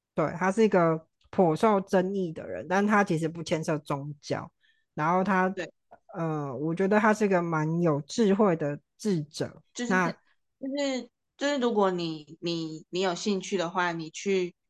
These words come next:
Speaker 2: 你可以去搜寻一下他的资料，你就会发现他讲的话可能，可能你会，会很颠覆你的三观，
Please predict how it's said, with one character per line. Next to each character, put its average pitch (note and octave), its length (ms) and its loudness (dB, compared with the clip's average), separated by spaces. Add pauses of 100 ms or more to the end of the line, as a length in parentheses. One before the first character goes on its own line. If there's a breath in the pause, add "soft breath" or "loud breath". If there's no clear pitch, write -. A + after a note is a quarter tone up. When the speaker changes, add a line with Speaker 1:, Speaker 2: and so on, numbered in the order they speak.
(140)
Speaker 2:
你 F#3 80 -8
可 G3+ 160 2
以 F3+ 60 0
去 G3 180 -2
搜 E3+ 320 -4
寻 - 180 -12
一 - 40 -16
下 D#3+ 200 -6
他 D#3+ 180 -10
的 - 60 -14
资 - 140 -16
料， D3+ 200 -4
你 E3 100 -10
就 F3+ 80 -6
会 F3+ 80 -2
发 F3 240 -4
现 F3+ 200 -4 (280)
他 B3 180 2
讲 D#3+ 300 -4
的 E3 60 -12
话 G3 280 2
可 E3+ 260 -8
能， D3+ 300 -12 (180)
可 G#3+ 140 0
能 G3+ 280 4
你 F#3 100 2
会， A3+ 280 2
会 B3+ 220 2
很 F#3+ 320 -2
颠 G3+ 240 -2
覆 G#3+ 140 -6
你 E3 80 -6
的 D#3+ 140 -10
三 E3 320 -6
观， D#3+ 300 -6